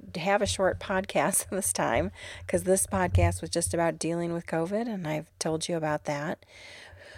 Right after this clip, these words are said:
I do wanna do a couple of reviews for some things that I have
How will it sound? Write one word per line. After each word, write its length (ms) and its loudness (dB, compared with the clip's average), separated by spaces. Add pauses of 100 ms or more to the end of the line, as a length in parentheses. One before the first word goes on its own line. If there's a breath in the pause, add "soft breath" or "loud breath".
(180 loud breath)
I 120 10
do 340 8
wanna 340 4
do 320 6
a 80 8
couple 380 2
of 80 4
reviews 800 2
for 560 2
some 200 0
things 420 0
that 260 -2
I 120 -4
have 440 -6